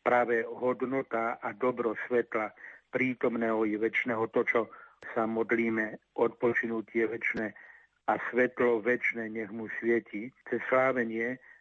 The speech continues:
tejto veľkonočnej vigílie Pánovho zmrtvýstania nám umožňuje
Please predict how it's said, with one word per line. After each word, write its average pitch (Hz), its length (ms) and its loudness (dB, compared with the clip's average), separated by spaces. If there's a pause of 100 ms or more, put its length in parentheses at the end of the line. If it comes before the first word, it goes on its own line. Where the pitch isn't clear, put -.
(100)
tejto 120 240 0
veľkonočnej 117 640 -2
vigílie 117 480 0
Pánovho 117 560 0
zmrtvýstania 117 880 -2 (480)
nám 123 480 2 (240)
umožňuje 120 720 0